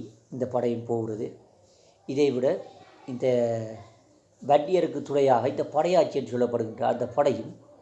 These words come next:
போகிறது. ஒரு மாதிரி இவர்கள் கோடேச்சர பெருமானை அடைந்து விட்டார்கள்.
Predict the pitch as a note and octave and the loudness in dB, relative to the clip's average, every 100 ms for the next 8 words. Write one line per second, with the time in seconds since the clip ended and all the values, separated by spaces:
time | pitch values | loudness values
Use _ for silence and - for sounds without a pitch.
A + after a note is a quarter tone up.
0 | - D3+ A2 A2 G2 G2+ - - _ _ | 0 2 2 -2 -8 -10 -12 -20 _ _
1 | _ _ _ _ _ _ _ _ _ _ | _ _ _ _ _ _ _ _ _ _
2 | _ _ _ - - _ _ _ _ - | _ _ _ -20 -20 _ _ _ _ -20
3 | - _ _ _ _ F3+ - - _ _ | -20 _ _ _ _ _ -20 -20 _ _
4 | _ _ _ - - - - C6+ C6+ C6+ | _ _ _ -20 -20 -12 -8 -6 -6 -10
5 | - - _ _ _ _ - C3 D3+ D3+ | -18 -20 _ _ _ _ -4 -2 2 4
6 | D3+ B2+ C#3 - - _ _ _ C#3+ C#3+ | 4 2 -2 -8 -14 _ _ _ 4 6
7 | C3 F3+ - - D3 D#3 - B2+ B2 B2 | 6 0 -4 2 4 4 4 2 0 -2
8 | A#2+ B2+ C#3+ D#3 A2+ G2+ - G2+ - | -2 2 2 0 -6 -10 -12 -10 -12